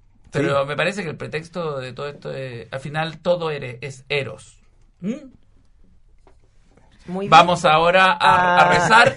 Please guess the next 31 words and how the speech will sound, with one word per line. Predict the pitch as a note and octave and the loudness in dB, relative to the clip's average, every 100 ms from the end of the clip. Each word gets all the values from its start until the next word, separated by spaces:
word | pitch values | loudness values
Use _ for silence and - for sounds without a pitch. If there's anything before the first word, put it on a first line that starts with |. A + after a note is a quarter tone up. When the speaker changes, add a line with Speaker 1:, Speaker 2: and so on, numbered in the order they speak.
| G#3+ | 0
Speaker 3:
<laughs> | |
vamos | G3+ G3 G3 | 2 4 2
a | A3 F#4 B3+ | 2 0 2
Speaker 1:
Se | - | 2
pone | G3+ G3+ | 2 0
el | G3 | 0
libro | G#3+ A3+ A3 G#3+ G#3+ - D#3+ - B3+ | 0 -2 2 2 2 -2 -10 -10 -6
de | - | -2
la | - E3 | 2 4
página | F#3 F#3 F#3 F3+ | 4 4 4 4
treinta | G3 A3 F#3+ | 4 2 2
y | F3+ | -2
cuatro, | F3+ G3+ G3+ G3+ G3+ F#3 F3 - - - E3 | 6 6 6 4 2 4 2 -2 -10 -6 -4
pecadores. | - F#3 F#3 G3 A#3 A#3+ A#3+ A#2+ - - - B3+ | 2 4 6 6 8 8 8 4 -4 -10 -4 0
Speaker 2:
Juan | D#3+ G3+ A3+ G#3+ | 8 12 12 10
le | G3 | 6
dijo | A3+ - G#3+ | 6 6 6
a | |
Pedro. | F#3+ G#3+ A3 G#3+ G#3+ G3+ | 8 8 8 8 8 6
Speaker 1:
<laughs> | F#4+ - - G#3 - F3+ - F#3 F3 E3+ D3 - - - - | 4 2 2 2 4 2 0 -2 0 -2 -4 -8 -16 -20 -10
Ismael | - A3 G#3 G#3 A3+ C4 C4+ C#4 C#4 | -2 2 8 10 12 12 12 10 -4
se | - G3 | -2 0
acercó | F#3 G3+ F#3 A#3+ B3+ | 0 -4 0 4 6
y | B3 | 6
le | A#3+ | 4
dijo, | G#3 A#3 - D#3 D3 - - - - A3 - - - | 6 4 4 2 0 -4 -12 -18 -14 -14 -14 -14 0
"¿Qué | A#3+ | 4
te | A#3+ | 4
pasa?". | B3 C4 C4+ A#3 F#3+ D3+ B2+ - | 10 10 10 10 8 8 4 -10
Qué | - | -8
bueno, | D#3 D3 | -4 -2